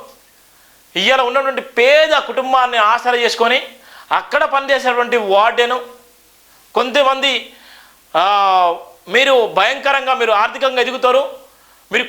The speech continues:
కోటీశ్వర్లు అవుతారు, మీ పేదరికం పోద్ది అని అక్కడ ఉన్నటువంటి ఒక, ఆ,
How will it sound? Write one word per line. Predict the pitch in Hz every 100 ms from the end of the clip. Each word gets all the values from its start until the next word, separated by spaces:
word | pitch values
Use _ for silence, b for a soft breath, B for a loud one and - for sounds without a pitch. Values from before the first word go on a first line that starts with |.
| 233
కోటీశ్వర్లు | 277 277 269 262
అవుతారు, | 254 262 262
మీ | 254
పేదరికం | 240 285 294 277 254
పోద్ది | 247 247 269 - - B B B 247
అని | 285 262 277 - B B 208
అక్కడ | 233 240 254 247
ఉన్నటువంటి | 294 320 285 262 247
ఒక, | 240 226 208 208 - _ _ -
ఆ, | 180